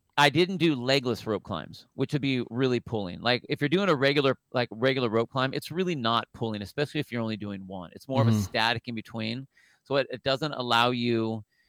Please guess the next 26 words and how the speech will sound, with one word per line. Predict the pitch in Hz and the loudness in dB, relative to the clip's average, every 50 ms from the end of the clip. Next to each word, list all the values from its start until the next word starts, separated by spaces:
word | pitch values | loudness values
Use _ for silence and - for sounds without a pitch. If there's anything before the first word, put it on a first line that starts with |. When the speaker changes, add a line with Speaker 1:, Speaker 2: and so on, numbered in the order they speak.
| _ _ _ _ | _ _ _ _
Speaker 1:
and | 127 113 | -8 -2
plus | 127 151 147 - | 0 0 0 0
with | - - | -2 -4
the | 135 | 0
way | 123 135 135 | 0 0 2
they | 113 131 120 | 2 0 0
have | 123 123 123 110 | 2 2 2 2
their | 117 | 0
transitions, | 104 - - 120 117 117 95 120 127 117 - 113 107 107 95 | -4 -4 -4 -4 -4 -4 -4 -4 -6 -4 -6 -6 -8 -6 -6
you | 113 113 | -4 -4
would | 110 98 | -4 -2
have | 110 120 123 - | -2 -2 -2 -2
to | - 117 | -6 -10
kinda | - - 120 110 110 | -8 -6 -6 -4 -4
move | 110 110 113 113 113 - | -4 -2 -2 -2 -2 -2
from | - 120 110 104 101 95 92 | -4 -4 -6 -4 -6 -8 -12
segment, | - - 123 117 107 95 107 104 - - | -6 -2 -2 -2 -2 -2 -6 -8 -8 -8
you | - 107 | -8 -8
know, | 98 92 | -8 -6
from | - 113 101 101 98 92 - _ _ - | -6 -8 -8 -8 -10 -12 -14 _ _ -6
element | 120 117 113 110 101 98 | -4 -4 -4 -4 -6 -6
to | - - - | -6 -6 -4
element | 113 107 101 101 92 - | -4 -4 -4 -4 -6 -8
to | 104 - - | -8 -8 -6
element. | 107 101 98 92 90 90 - _ _ _ _ _ _ _ _ _ _ _ - | -6 -4 -4 -6 -8 -8 -10 _ _ _ _ _ _ _ _ _ _ _ -8
Um, | 101 101 101 101 98 98 98 95 95 95 98 | -6 -4 -2 -2 -2 -4 -4 -6 -8 -12 -18